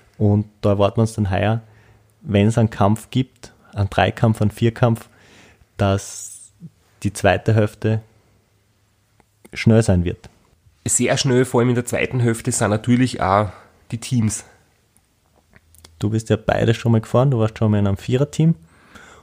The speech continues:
Speaker 1: und in einem Zweierteam. Und nachdem du, äh, jetzt angefangen hast, in dieser Staffel dein Buch zu promoten, vielleicht möchtest du kurz erzählen, wie du an dem Viererteam, wie du da am Start gestanden bist.
Speaker 2: <laughs>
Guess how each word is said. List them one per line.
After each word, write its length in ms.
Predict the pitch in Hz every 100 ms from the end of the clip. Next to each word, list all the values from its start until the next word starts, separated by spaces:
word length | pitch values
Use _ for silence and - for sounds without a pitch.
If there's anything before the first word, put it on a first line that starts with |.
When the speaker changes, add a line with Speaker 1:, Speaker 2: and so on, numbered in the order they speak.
| _ -
Speaker 1:
und 480 | 107 107 104 - - _ -
in 120 | 98
einem 120 | 95
Zweierteam. 720 | - 95 95 113 - 143 170 - _ _ _ _
Und 300 | - 98 -
nachdem 420 | 101 - 104 101 101
du, 280 | 98 98 - _ _ _ _ _ _ _ _ _ _ _ -
äh, 120 | 92 95 104 - _ _ -
jetzt 320 | 95 - -
angefangen 460 | 98 - 107 101
hast, 420 | 107 104 - - - _ -
in 240 | - 95 98 _ -
dieser 260 | - 107 104
Staffel 460 | - 107 - 107 104
dein 340 | 101 95 98
Buch 300 | - 117 117
zu 140 | -
promoten, 640 | 117 123 113 110 110 127 123 - - - - _ _ _ _ -
vielleicht 340 | 101 101 -
möchtest 380 | 101 101 104 -
du 60 | -
kurz 160 | 104
erzählen, 300 | 104 113 107
wie 100 | 104
du 120 | 101 101
an 120 | 101
dem 140 | 98
Viererteam, 600 | - 113 113 110 - 117
wie 60 | 107
du 100 | 104
da 120 | 104
am 100 | 101
Start 280 | - 107 -
gestanden 380 | - 104 - 110
bist. 240 | 113
Speaker 2:
<laughs> 60 | -